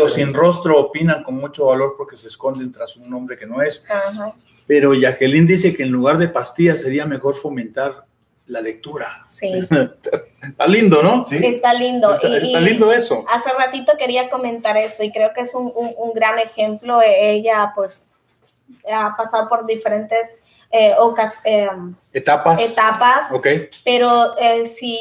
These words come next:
Speaker 3: yo tengo un ejemplo de cómo superar la depresión, es mi hermana. Y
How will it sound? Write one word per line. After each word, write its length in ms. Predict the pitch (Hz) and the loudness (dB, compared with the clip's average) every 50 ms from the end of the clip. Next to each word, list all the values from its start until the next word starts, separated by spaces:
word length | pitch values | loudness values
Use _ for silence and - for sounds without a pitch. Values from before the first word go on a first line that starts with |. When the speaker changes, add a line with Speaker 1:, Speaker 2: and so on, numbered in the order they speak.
| 226 | -4
Speaker 3:
yo 140 | 247 277 277 | -2 -2 -2
tengo 200 | - 403 415 359 | -2 -4 -2 -2
un 100 | 311 302 | 0 0
ejemplo 480 | 269 269 - 254 226 220 214 220 214 214 | -2 -4 -4 -4 -4 -4 -2 -2 -2 -2
de 140 | 214 214 | -2 -2
cómo 220 | - 247 247 - - | -4 -4 -4 -4 -4
superar 440 | - - 277 - 233 214 214 226 226 | -6 -6 -8 -4 0 0 2 2 2
la 140 | 233 226 | 2 0
depresión, 580 | 220 214 208 202 190 190 185 - - 277 311 - 427 - - _ _ | 0 0 -2 -2 -4 -6 -6 -4 -4 -2 -2 -2 -4 -8 -14 _ _
es 260 | - 247 240 233 233 226 | -6 -6 -6 -6 -6 -6
mi 80 | 233 | -6
hermana. 600 | 214 208 202 196 175 175 180 180 190 185 - _ _ _ _ _ _ - | -6 -4 -4 -4 -6 -6 -8 -10 -14 -16 -20 _ _ _ _ _ _ -2
Y 100 | 160 | 0